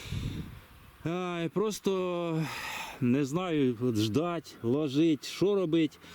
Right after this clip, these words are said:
не знаю, що б ви на моєму місці зробили б? Ждали б ще, чи, е, до речі, ось дивіться, все воно пережило, нічого тут не отаплювалося, я вам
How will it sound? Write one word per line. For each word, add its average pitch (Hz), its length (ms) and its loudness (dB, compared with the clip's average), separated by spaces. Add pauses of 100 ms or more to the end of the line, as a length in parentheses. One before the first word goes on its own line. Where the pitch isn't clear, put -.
(200)
не 131 120 2
знаю, 135 280 -2
що 202 180 0
б 208 40 -6
ви 180 240 2
на 139 120 0
моєму 131 280 4
місці 117 280 4
зробили 104 480 2
б? - 20 -2 (520)
Ждали 175 500 0
б 139 60 -6
ще, 131 220 -2
чи, 151 240 2 (140)
е, 147 340 0 (120)
до 170 180 2
речі, 208 380 2 (260)
ось 170 200 0
дивіться, 202 540 2 (180)
все 233 280 0
воно 220 220 2
пережило, 214 640 2
нічого 185 300 2
тут 185 220 0
не 185 120 4
отаплювалося, 175 880 0
я 151 180 2
вам 139 420 2